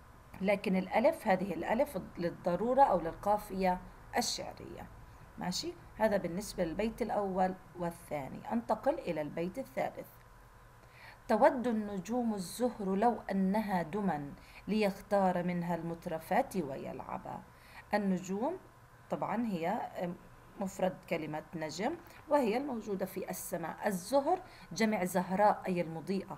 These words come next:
النجوم المضيئة بالسماء. لو أنها دمًا، دمًا جمع كلمة دمية، وهي جمع تكسير أيضًا، آه، مقصود بها الألعاب. ليختار المترفات، المترفات المسليات،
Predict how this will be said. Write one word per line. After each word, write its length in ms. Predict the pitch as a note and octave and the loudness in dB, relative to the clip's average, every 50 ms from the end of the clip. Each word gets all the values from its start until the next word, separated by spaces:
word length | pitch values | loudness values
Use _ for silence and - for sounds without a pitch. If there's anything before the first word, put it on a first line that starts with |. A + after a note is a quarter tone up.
| - - - | -12 -10 -8
النجوم 360 | E3 D#3+ D#3 D3+ G3 G3 F#3 | -8 -6 -4 -2 0 0 0
المضيئة 420 | E3 D#3+ D#3+ D#3+ F#3 F#3+ - - | 0 -2 -4 -2 -2 -2 -2 -2
بالسماء. 540 | F#3+ - - - - - D#3+ D#3+ F3 F3 E3+ - - - - - - - - | -4 -6 -8 -10 -6 -6 -4 -2 -2 -2 -2 -4 -12 -16 -16 -16 -12 -4 0
لو 140 | F#3+ G3+ | 0 2
أنها 560 | G3 - - G3 F#3+ F#3+ G#3 G#3+ G3 G3+ E3+ E3+ | 2 0 0 2 2 2 2 2 0 0 -2 -2
دمًا، 480 | E3 - A3+ A3+ G#3 F3+ D#3+ D3 C3 C3 - - - - - - | 0 0 2 4 4 2 2 0 -4 -8 -12 -16 -20 -20 -16 -6
دمًا 380 | D#3+ F#3+ F#3 F#3 G3 G#3+ C#4 E4 D#4+ - - - - - - - - | -2 0 4 4 4 4 2 0 -4 -10 -16 -20 -20 -20 -20 -12 -2
جمع 240 | - G#3 G3 F#3+ - | 0 2 2 2 0
كلمة 380 | - - G3+ F#3+ G3+ G3+ A3 | -2 -4 -2 -2 0 0 0
دمية، 600 | A3 G3 F3+ F3+ A3+ G#3+ G3 F3 D3 D3+ E3 F#3 F#3 - - | 0 -2 -2 -2 0 2 2 0 0 -2 -4 -4 -6 -6 -6
وهي 200 | D#3 E3 E3+ D#3+ | -6 -4 -4 -4
جمع 240 | D#3 E3+ F3+ F3 E3 | -4 -2 -2 -4 -4
تكسير 680 | E3+ - D3 - - - - E3 E3 F#3 G3+ - - | -4 -6 -10 -8 -10 -10 -6 -4 -2 -2 -2 -2 -4
أيضًا، 480 | F3 D3+ C#3 C3 - - E3+ F#3+ B3 D4+ D4+ - - - - - - - - | -6 -6 -8 -10 -6 -2 0 0 0 0 -2 -8 -16 -18 -18 -18 -18 -10 -8
آه، 600 | E3 E3+ E3 D#3+ D#3+ D#3+ D#3+ D#3+ D#3+ D#3+ D#3+ - - - | -6 -6 -6 -6 -6 -6 -6 -6 -6 -6 -8 -8 -8 -6
مقصود 400 | F#3+ G3 F#3+ - - A3+ F#3+ E3+ | -4 -4 -4 -4 -4 -6 -4 -4
بها 160 | F#3 F3 F3+ | -2 -2 -2
الألعاب. 680 | E3+ F3 - - F3 D3+ A#2+ C#3 F3 D#3 G3+ A3 A3+ - | -2 -2 -4 -4 -4 -2 -2 -4 -2 0 0 -2 -2 -4
ليختار 680 | G3 G3 G3 F#3+ - - - - B3 B3+ B3+ A#3 A3 | -2 0 0 0 -2 -6 -6 -2 0 0 0 2 0
المترفات، 800 | G#3 F#3+ F#3+ G3+ G3 - - F#3+ F#3 F#3+ - F#3 E3 D3+ - - | 0 0 0 -2 -2 0 2 2 2 2 -2 -4 -4 -4 -4 -2
المترفات 640 | E3+ F#3 G3+ G3 - A3+ A3 A3+ - C4 E4 E4 E4+ | -2 -2 -2 0 -2 -2 -2 2 4 2 2 2 0
المسليات، 840 | A#3 A3 G3+ G3 - G#3 F#3+ F#3 F3 E3 D#3+ E3 D#3+ D3+ D3+ - | -2 -4 -4 -2 -2 0 0 2 0 0 0 0 0 0 -2 -6